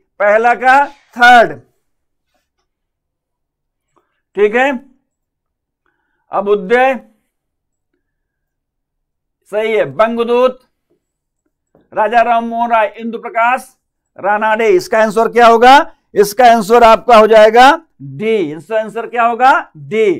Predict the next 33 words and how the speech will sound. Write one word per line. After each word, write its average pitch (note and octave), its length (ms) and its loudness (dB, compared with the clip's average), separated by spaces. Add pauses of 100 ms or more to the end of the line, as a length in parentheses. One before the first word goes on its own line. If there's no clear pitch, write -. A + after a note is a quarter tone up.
(140)
इसका A3 240 -6
आंसर A3 280 -4
क्या A3 180 -2
होगा? B3 320 2
डी। G#3+ 240 -8
ध्यान G#3+ 280 -6
रखिएगा, A3 420 -2
फ्री A3+ 260 -6
हिंदुस्तान, A#3 580 -6
तारकनाथ, A3 560 -4
अभ्युदय, G#3+ 420 -6
मदन A3 280 -6
मोहन G#3+ 240 -4
मालवीय, A3 600 -6 (200)
बंगदूत, A3+ 540 -4
राजा A3 260 2
राम G#3 180 2
मोहन G#3+ 240 -4
राय, A#3+ 160 -2
इंदु G#3+ 240 -14
प्रकाश A3+ 420 -2 (200)
रानाडे G#3 520 0
का। D#3+ 320 -6 (100)
सभी F#3+ 260 -2
लोगों A3 200 -2
का A3 80 -4
आंसर G#3+ 260 -4
सही G3 280 -4
है। - 140 -10 (260)
ये B3 240 2
बताइए, A#3 360 -2
आर्टिकल A#3 680 -2
सत्रह, A#3 800 -4